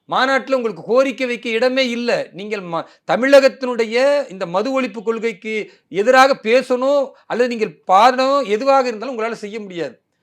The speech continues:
வேற வழி இல்லாம மத்திய அரசு ஒரு பாலிசி கொண்டுட்டு வரட்டும், எல்லா மாநிலங்களுக்கும் கொண்டு வரட்டும். இப்படித்தான் விளக்கங்கட்டத்தனமா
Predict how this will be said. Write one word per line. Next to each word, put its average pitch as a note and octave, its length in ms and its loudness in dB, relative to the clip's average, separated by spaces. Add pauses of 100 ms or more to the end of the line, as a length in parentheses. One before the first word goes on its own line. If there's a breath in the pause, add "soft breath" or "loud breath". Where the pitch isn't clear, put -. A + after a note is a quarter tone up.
(220)
வேற E3 180 -6
வழி A3 260 0
இல்லாம F3+ 400 -2
மத்திய E3 480 -4
அரசு G#3+ 220 -2
ஒரு G3 120 -4
பாலிசி F3 340 0
கொண்டுட்டு D3 260 -12
வரட்டும், B2+ 480 -12 (240)
எல்லா C4 440 -2
மாநிலங்களுக்கும் C4+ 540 0
கொண்டு G#3+ 200 -4
வரட்டும். D#3 480 -6 (300)
இப்படித்தான் F#3 840 -4
விளக்கங்கட்டத்தனமா F#3 1160 -2